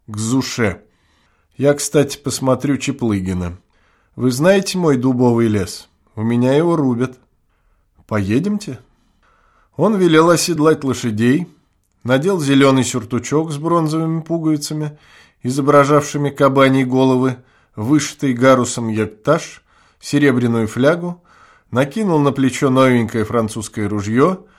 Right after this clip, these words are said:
не без удовольствия повертелся перед зеркалом и кликнул свою собаку «Эсперанс», подаренную ему кузиной,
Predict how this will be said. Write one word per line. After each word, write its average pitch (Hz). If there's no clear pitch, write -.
не 127
без 135
удовольствия 147
повертелся 127
перед 113
зеркалом 185
и -
кликнул 151
свою 135
собаку 135
«Эсперанс», 127
подаренную 127
ему 123
кузиной, 127